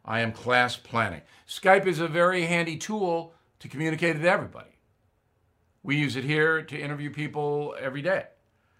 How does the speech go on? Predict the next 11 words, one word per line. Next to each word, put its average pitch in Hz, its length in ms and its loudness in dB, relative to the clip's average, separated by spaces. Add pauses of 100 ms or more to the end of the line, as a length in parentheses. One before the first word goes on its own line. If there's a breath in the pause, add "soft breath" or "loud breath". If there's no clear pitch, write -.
(120)
So 143 200 0
that's 196 180 4
smart. 196 420 -8
You 139 120 -8
know, 120 160 -2
get 139 180 -10
your 143 80 -8
grandkids, 151 640 -2 (440 soft breath)
teach 208 240 -2
'em 95 120 -6
something, - 320 -18